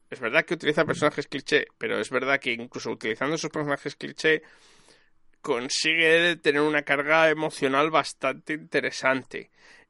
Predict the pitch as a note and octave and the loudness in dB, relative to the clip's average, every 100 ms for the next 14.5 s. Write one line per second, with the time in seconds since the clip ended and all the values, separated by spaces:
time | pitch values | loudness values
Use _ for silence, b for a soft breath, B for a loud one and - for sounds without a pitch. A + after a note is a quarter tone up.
0 | _ D3 D3+ C#3+ C#3 C3+ C#3 D#3+ D3 C3+ | _ 0 4 4 4 2 4 4 4 0
1 | A#2 - B2 A#2+ - D#3 D3+ D3+ B2+ - | -2 -2 -2 -2 0 2 2 4 0 -2
2 | _ - _ - D3 - - B2 B2 A#2 | _ -20 _ -4 -4 -4 0 0 0 -2
3 | G#2+ C#3+ C#3+ F#3 _ _ _ _ _ _ | 2 2 2 -6 _ _ _ _ _ _
4 | _ _ _ _ _ _ _ _ _ _ | _ _ _ _ _ _ _ _ _ _
5 | _ - C3 B2+ B2+ C3 D#3+ D#3+ F3 F3+ | _ 2 4 4 2 4 6 6 6 6
6 | F#3 - - C3+ C3 B2+ - A#2 A2+ A2+ | 4 0 -8 -6 -4 -4 -2 0 0 -4
7 | D3 D3+ D3+ C3+ - A#2+ A2+ A#2 A#2+ C3 | -4 -4 -2 -4 -4 -2 0 0 0 0
8 | C3+ C3+ C3 B2 A2+ G#2 F#2 C2+ G1+ _ | 0 0 0 0 -2 -2 -2 -4 -8 _
9 | _ _ _ _ _ _ _ _ _ _ | _ _ _ _ _ _ _ _ _ _
10 | _ _ _ _ - _ _ - C#3 C3 | _ _ _ _ -20 _ _ -2 0 2
11 | B2+ B2+ B2+ A#2+ A#2 A2+ G#2+ G#2+ A2 - | 2 0 0 0 0 0 -2 -4 -4 -4
12 | B2+ - A#2+ A2+ C#3 C3 C3 B2+ B2 A2+ | -4 -2 -2 -2 -2 0 0 0 -2 -4
13 | C3 B2+ A#2+ - B2 - C3+ C3+ C3+ C3 | -2 -2 -2 -2 -4 -2 -2 0 -2 -4
14 | C#3 C#3 C#3+ C#3 F3 | -8 -4 -2 -2 -4